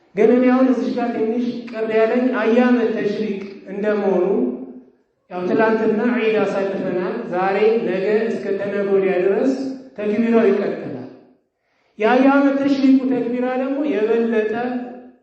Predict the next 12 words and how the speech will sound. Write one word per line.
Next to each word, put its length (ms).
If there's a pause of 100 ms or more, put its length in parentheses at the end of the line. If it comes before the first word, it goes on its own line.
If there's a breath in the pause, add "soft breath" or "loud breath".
(720)
የገዘፈ 600 (2000)
አላህን 460
ነው 120
የምናለቅበት። 840 (1080)
ስለዚህ 340
መስጂድ 360
ውስጥ 180
የአምስት 420
ወቅት 220
ሰላት 320
ከተሰገደ 680
በኋላ 340